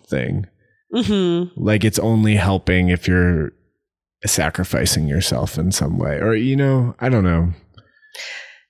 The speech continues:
Speaker 2: Yeah.
Speaker 1: But
Speaker 2: I don't know where it comes from, and
Speaker 1: I
Speaker 2: I'm sure it's different for different people, but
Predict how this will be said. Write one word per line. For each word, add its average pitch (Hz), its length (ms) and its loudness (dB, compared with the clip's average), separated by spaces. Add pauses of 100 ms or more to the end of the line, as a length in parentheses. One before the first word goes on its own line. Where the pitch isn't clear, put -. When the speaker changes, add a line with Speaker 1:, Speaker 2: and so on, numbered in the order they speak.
(180)
Speaker 2:
Yeah. 208 420 0 (360)
Speaker 1:
But 107 360 0 (160)
Speaker 2:
I 247 100 0
don't 320 100 0
know 202 100 0
where 175 320 0
it 143 60 -8
comes 170 320 0
from, 160 500 0
and 202 140 2
Speaker 1:
I 175 100 0
Speaker 2:
I'm 202 120 0
sure 262 200 0
it's 220 160 0
different 196 300 0
for 180 100 0
different 165 300 0
people, 202 340 0
but 165 360 -2